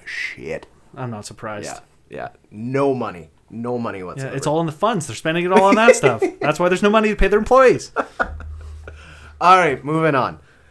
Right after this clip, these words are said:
Speaker 1: Um, y-, you obviously saw all the shit with Jay Woodcroft this week, eh?
Speaker 2: Yeah.
Speaker 1: He's
Speaker 2: I
Speaker 1: having a week. <laughs>
Speaker 2: That's, it's quite funny.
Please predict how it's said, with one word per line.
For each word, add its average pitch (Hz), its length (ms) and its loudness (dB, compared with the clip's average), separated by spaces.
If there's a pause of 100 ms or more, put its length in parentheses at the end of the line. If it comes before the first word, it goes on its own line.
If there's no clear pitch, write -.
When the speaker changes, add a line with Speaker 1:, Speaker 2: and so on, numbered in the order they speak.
(140)
Speaker 1:
Um, 107 580 -2 (480)
y-, 110 100 -18
you 113 260 -6
obviously 98 360 -8
saw 90 220 -8
all 90 80 -6
the 85 100 -14
shit - 300 -12
with 82 160 -16
Jay 87 140 -10
Woodcroft 82 460 -12
this - 160 -14
week, 92 240 -12
eh? 131 140 -8 (100)
Speaker 2:
Yeah. 110 360 -8
Speaker 1:
He's 123 180 -6
Speaker 2:
I 131 40 -2
Speaker 1:
having 107 220 -2
a 95 80 -8
week. 101 500 -8
<laughs> - 60 -18
Speaker 2:
That's, 139 500 -4
it's 139 320 -6
quite 123 260 -8
funny. 110 320 -12